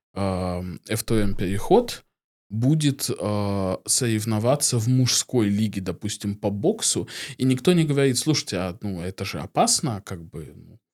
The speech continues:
совершенно другое строение мускулатуры, и почему, почему вот права вот этой трансперсоны никто не защищает, зато все защищают права трансперсоны, которая, наоборот, пе-, как бы, а, совершила переход,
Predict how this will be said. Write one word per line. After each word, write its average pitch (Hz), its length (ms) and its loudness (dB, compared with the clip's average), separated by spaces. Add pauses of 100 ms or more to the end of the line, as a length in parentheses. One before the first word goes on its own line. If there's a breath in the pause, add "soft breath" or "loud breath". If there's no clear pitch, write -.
(260)
совершенно 107 440 -2
другое 107 360 0
строение 98 560 -2
мускулатуры, 120 840 0 (360 loud breath)
и 95 220 -4
почему, 139 440 -2
почему 175 380 0
вот - 160 0
права 135 320 0
вот 117 260 -6
этой 120 300 -2
трансперсоны 95 840 -4
никто 104 320 -4
не 87 140 -4
защищает, 165 720 -2 (300 loud breath)
зато - 280 2
все 196 180 4
защищают 160 520 2
права 139 240 0
трансперсоны, 147 720 2
которая, 156 340 4
наоборот, 151 680 4
пе-, 104 220 -6
как 101 240 -8
бы, 92 180 -6 (540 loud breath)
а, 90 380 -2 (100)
совершила 123 500 2
переход, 120 760 -2